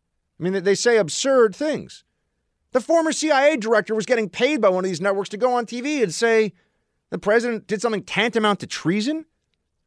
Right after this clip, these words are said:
This is like what lunatics would say. No, everyone's fine with it, though. He's not, you know, he's not booted from T V.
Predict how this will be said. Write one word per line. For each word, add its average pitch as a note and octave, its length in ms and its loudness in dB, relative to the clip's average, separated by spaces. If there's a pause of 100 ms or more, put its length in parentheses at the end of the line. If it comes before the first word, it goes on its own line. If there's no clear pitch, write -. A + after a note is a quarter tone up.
(500)
This B3+ 160 -10
is C4 80 -10
like B3+ 160 0
what A3+ 100 6
lunatics A#3+ 580 -2
would F#2+ 160 -8
say. - 220 -12 (880)
No, F4 380 -10
everyone's E4 300 -8
fine B3+ 200 -8
with A3+ 120 -16
it, - 80 -18
though. - 160 -14 (720)
He's B3 200 -12
not, F#3+ 300 -8
you - 120 -18
know, F#2+ 60 -14
he's C#3 160 -14
not - 200 -16 (500)
booted A2 240 -8
from G2 160 -12
T G2 160 -12
V. G2 160 -6